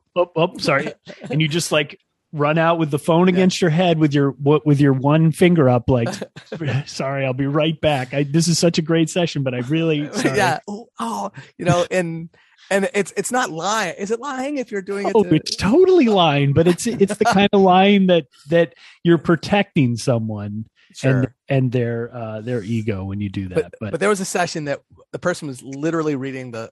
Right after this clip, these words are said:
Speaker 2: the, the notes, and, but the presenter was at the front of the room by the door.
Speaker 1: Yeah.
Speaker 2: And so to get out, you literally had to walk past them to walk out.
Speaker 1: Yeah.
Speaker 2: And I, I was, like,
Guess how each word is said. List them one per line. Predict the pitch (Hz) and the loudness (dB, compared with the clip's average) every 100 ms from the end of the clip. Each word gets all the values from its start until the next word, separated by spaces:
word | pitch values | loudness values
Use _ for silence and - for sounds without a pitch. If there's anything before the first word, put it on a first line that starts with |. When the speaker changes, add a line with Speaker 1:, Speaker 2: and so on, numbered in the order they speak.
| _ | _
Speaker 2:
the, | 123 117 107 | -10 -10 -10
the | 131 | -10
notes, | 123 113 107 - - - | -8 -8 -10 -14 -18 -12
and, | 123 123 120 117 _ | -10 -8 -10 -14 _
but | 143 - _ _ - | -14 -14 _ _ -10
the | 135 131 127 | -8 -6 -8
presenter | 120 135 156 151 | -10 -6 -6 -6
was | 139 | -8
at | 139 | -10
the | 135 | -14
front | - 151 160 - | -10 -10 -8 -10
of | 143 | -12
the | 131 | -12
room | 131 139 127 | -12 -12 -8
by | 120 | -8
the | 120 | -8
door. | 110 120 117 95 73 76 - _ - | -12 -12 -10 -12 -14 -18 -20 _ -18
Speaker 1:
Yeah. | 104 92 | -14 -12
Speaker 2:
And | 131 135 | -10 -8
so | 160 | -8
to | 131 135 | -10 -8
get | 151 | -4
out, | 151 151 147 | -2 -2 -4
you | 143 - | -14 -14
literally | 139 143 170 180 156 | -12 -6 -4 -4 -4
had | 135 143 | -4 -6
to | 147 | -6
walk | 120 120 139 156 - - - | -10 -8 -4 -4 -4 -8 -14
past | - 147 147 - | -6 -6 -6 -10
them | 107 90 95 | -16 -16 -18
to | - 123 | -20 -14
walk | 113 117 117 | -6 -6 -4
out. | 117 95 - - _ | -8 -10 -14 -20 _
Speaker 1:
Yeah. | 104 90 - _ - | -16 -16 -20 _ -10
Speaker 2:
And | 143 | -6
I, | 139 139 139 127 _ | -4 -4 -4 -8 _
I | - | -16
was, | 127 123 | -16 -14
like, | 123 110 | -12 -14